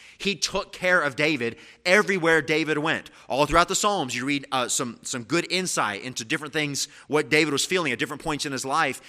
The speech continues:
And you see how David cried out to God, God would answer. God took care of David.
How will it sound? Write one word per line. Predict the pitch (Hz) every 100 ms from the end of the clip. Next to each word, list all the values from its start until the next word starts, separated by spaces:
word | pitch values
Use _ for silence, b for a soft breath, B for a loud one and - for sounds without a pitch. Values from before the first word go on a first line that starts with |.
| B -
And | 151
you | 156
see | - 170
how | 143
David | 190 196 143
cried | 170 185
out | 202 190
to |
God, | 165 165 175
God | 143 131
would | 135
answer. | 127 127 95
God | 87 98 143 151 175 -
took | - 160 -
care | 143 135
of | 117
David. | 151 180 107